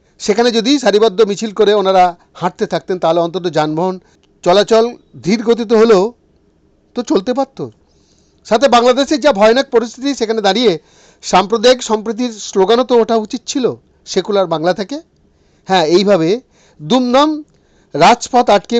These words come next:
প্রতিবাদ দিয়ে কত সাধারণ মানুষ যে শেষ হয়ে যায়, তার হিসাব কোনো রাজনৈতিক দলের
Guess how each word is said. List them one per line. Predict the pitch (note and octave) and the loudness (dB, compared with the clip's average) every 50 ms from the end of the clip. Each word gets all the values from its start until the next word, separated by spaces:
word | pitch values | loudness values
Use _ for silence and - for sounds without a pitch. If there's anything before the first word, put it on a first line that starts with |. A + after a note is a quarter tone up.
| - | -2
প্রতিবাদ | A3 G#3 - G#3 F#3+ G#3+ A3 G#3+ - _ _ _ _ _ _ _ _ G3+ | -2 -4 -2 0 0 0 0 0 -2 _ _ _ _ _ _ _ _ -8
দিয়ে | G3 B3 C4 B3+ B3+ B3+ B3+ - | -4 -2 0 2 0 0 -2 -2
কত | G3+ G3 F#3 - B3+ A3 - | -4 -4 -4 -4 -6 -8 -8
সাধারণ | - D#3+ D#3+ D#3+ G#3 A3 B3 B3 A3 G3+ | -8 -8 -6 -6 -6 -6 -6 -6 -4 -4
মানুষ | G3 A3+ A#3+ F#3 F3+ | -4 -4 -6 -8 -8
যে | A#3 A#3 - - | -10 -10 -10 -6
শেষ | - F#3+ G#3+ A3+ - | -4 -4 -4 -2 -2
হয়ে | A3+ G#3 G3+ G#3 | -4 -4 -2 -2
যায়, | A3 A3 A3 - _ _ _ _ _ _ _ _ | -2 -2 -4 -8 _ _ _ _ _ _ _ _
তার | F3+ F3 E3+ B2 D#3+ | 0 0 0 0 -4
হিসাব | F3 - - F#3 E3+ D#3 _ - | -6 -4 -2 -2 -2 -4 _ -8
কোনো | F3+ E3+ E3 D#3 | -6 -4 0 0
রাজনৈতিক | D#3+ D#3+ D#3 E3 F#3 F3 D#3+ F3+ D3+ D#3+ | 0 0 0 -4 -6 -6 -6 -8 -6 -6
দলের | D#3 D#3+ D#3 C3 | -4 -4 -4 -8